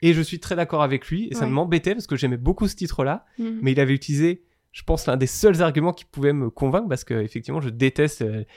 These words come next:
Speaker 1: les trucs à connotation négative, euh, les, les négations et tout ça, et donc j'étais ultra d'accord avec lui. Hop là.
Speaker 2: <laughs>
Speaker 1: J'étais ultra d'accord avec lui de facto que moi, j'irais pas voir un spectacle qui a un titre à connotation négative. Donc, du
Speaker 2: Mhm.
Speaker 1: coup,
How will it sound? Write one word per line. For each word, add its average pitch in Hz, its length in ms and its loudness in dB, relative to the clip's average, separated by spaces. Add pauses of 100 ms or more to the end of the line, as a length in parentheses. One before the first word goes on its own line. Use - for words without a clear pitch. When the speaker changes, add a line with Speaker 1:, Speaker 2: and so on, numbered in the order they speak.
(200)
Speaker 1:
les 120 80 -4
trucs 143 220 0
à 131 60 0
connotation 117 460 -2
négative, 120 540 -4
euh, 101 260 -8
les, 104 140 -10
les 107 140 -6
négations 117 420 -2
et 110 40 -4
tout - 60 -10
ça, 156 140 2
et 127 120 -2
donc 110 200 -10
j'étais - 260 -10 (160)
ultra 180 500 -2
d'accord 151 380 -2
avec 117 260 -4
lui. 151 100 -4 (220)
Hop 202 160 -4
là. - 80 -8 (360)
Speaker 2:
<laughs> - 560 -10
Speaker 1:
J'étais 135 320 -2
ultra 185 340 4
d'accord 160 220 4
avec 156 180 2
lui 170 80 -4
de 147 140 4
facto 165 440 0
que 135 220 2
moi, 135 220 0
j'irais 143 180 -2
pas 156 200 0
voir 151 460 -4
un 131 80 -6
spectacle 147 520 -6 (420)
qui - 80 0
a 127 60 4
un 120 80 2
titre 165 340 -4
à 123 60 -4
connotation 127 480 -2
négative. 107 360 -8
Donc, 113 140 -4
du 226 120 -2
Speaker 2:
Mhm. 226 80 -2
Speaker 1:
coup, 226 120 0